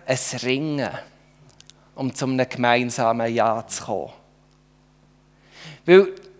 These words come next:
der Petkovic, der kann der Abdul jetzt einfach gehorsam in sein Team aufnehmen, weil er es muss.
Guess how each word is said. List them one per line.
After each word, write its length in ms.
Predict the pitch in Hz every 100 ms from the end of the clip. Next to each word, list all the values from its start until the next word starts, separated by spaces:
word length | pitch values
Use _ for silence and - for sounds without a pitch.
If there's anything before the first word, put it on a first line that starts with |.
| -
der 60 |
Petkovic, 800 | - 233 277 - 254 262 262 -
der 160 | 233 233
kann 180 | 240 233
der 160 | 202
Abdul 360 | 226 226 233 233
jetzt 200 | 208 208
einfach 460 | 196 208 208 170
gehorsam 680 | - 175 240 247 - 202 190
in 60 | 180
sein 320 | - 160 -
Team 300 | - 170 160
aufnehmen, 340 | 202 262 262
weil 480 | 277 294 285 180 165
er 60 | 147
es 180 | 131 -
muss. 720 | 143 170 247 302 311 -